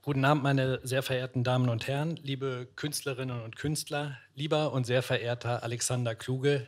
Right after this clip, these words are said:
liebe Frau Kluge. Als ich Sie, lieber Herr Kluge, das erste Mal gesehen und Ihre unverkennbare Stimme gehört hab, ging ich in den neunzehnhundertneunziger Jahren noch zur Schule.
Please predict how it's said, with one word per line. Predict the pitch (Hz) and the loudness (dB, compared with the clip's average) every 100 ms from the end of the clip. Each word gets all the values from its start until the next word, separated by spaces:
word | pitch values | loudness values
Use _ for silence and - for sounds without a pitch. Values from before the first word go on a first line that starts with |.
| - | -8
liebe | 117 110 | -10 -6
Frau | 117 120 127 | -2 0 2
Kluge. | - 104 95 90 - _ - - - - - - - | 0 -2 -4 -14 -20 _ -18 -12 -10 -10 -10 -12 4
Als | 143 143 | 4 6
ich | 151 - | 4 4
Sie, | 190 202 | 0 0
lieber | 151 139 131 | 2 6 6
Herr | 131 | 6
Kluge, | 123 156 160 170 160 - | 4 4 6 6 4 2
das | 131 - | 2 6
erste | 190 190 | 4 4
Mal | 160 156 156 | 2 4 2
gesehen | 151 143 180 123 117 | 0 2 4 4 2
und | 117 131 123 | 4 4 6
Ihre | 143 139 135 | 6 8 6
unverkennbare | 151 160 - 143 - 147 139 131 | 6 4 2 0 0 0 0 0
Stimme | 127 - 185 135 | 0 0 0 2
gehört | 120 123 123 | 0 0 0
hab, | 147 - - | -2 -4 -4
ging | - 160 | 2 2
ich | 165 | 2
in | 156 | 2
den | 147 | 4
neunzehnhundertneunziger | 143 143 147 139 131 139 160 147 | 4 4 2 2 2 2 2 4
Jahren | 135 139 143 | 6 6 6
noch | 143 139 | 4 2
zur | - 139 | 2 2
Schule. | - 165 123 104 | 4 2 0 -2